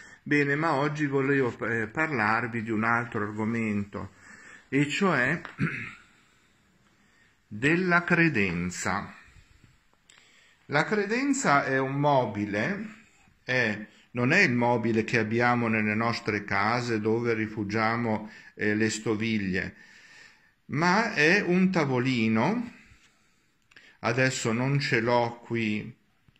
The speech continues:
io uso una specie di sgabello perché non ho proprio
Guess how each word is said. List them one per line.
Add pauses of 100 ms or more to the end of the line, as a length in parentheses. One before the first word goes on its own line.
(120)
io
uso
una
specie
di
sgabello
perché
non
ho
proprio